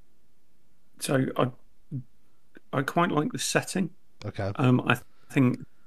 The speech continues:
Speaker 1: taking the, what's it, the, the, whatever engine it is and doing it a more,
Speaker 2: It looks beautiful,
Speaker 1: um,
Speaker 2: dude. Yeah, it looks
Speaker 1: yeah.
Speaker 2: really good.
Speaker 1: The, the,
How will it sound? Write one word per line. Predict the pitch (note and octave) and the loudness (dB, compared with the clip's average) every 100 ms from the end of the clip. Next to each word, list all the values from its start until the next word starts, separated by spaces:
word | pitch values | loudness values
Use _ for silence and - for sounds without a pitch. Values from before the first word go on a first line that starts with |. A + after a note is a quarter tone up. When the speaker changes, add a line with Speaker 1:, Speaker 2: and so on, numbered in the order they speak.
| - A#2+ | -12 -8
Speaker 1:
taking | - B2 A2+ A2 A2+ - | 0 2 4 4 2 -2
the, | C#3+ A2+ A2 G#2+ - - - - - | 0 4 4 4 -2 -12 -14 -16 -10
what's | - - | -8 -4
it, | |
the, | - A2 - - | -2 -2 -6 -6
the, | - B2+ - | -6 -6 -8
whatever | C#3 A#2 - B2+ A#2 A2+ | -4 0 0 0 4 6
engine | A2+ A#2 G#2 G#2+ | 6 4 2 2
it | G#2 | 0
is | - G#2 - | 0 0 0
and | A2+ G#2+ | 0 2
doing | A2+ G#2+ G#2 | 4 4 4
it | - | 2
a | |
more, | A2 A2 G#2+ G2+ - | 2 4 2 0 0
Speaker 2:
It | D3+ | 4
looks | D3+ G#3 - | 8 8 6
beautiful, | A2 D3 G#2 G#2 | 4 4 6 2
Speaker 1:
um, | G2+ | 0
Speaker 2:
dude. | D#2+ D#2+ D#2 | -4 -6 -2
Yeah, | F#2 F2+ E2+ | -2 0 0
it | E2 E2 | -4 -4
looks | G2+ A#2 | -6 2
Speaker 1:
yeah. | B2 | 4
Speaker 2:
really | G#2+ F#2+ | 4 2
good. | E2+ F#2+ F2 E2+ - - - - - - - - - - - - | -2 -2 -2 -6 -12 -14 -16 -16 -16 -14 -14 -14 -14 -14 -10 4
Speaker 1:
The, | A#2+ A#2 | 4 4
the, | A#2+ D3+ B2+ B2+ A#2+ A#2+ A#2+ | 0 0 0 4 4 4 2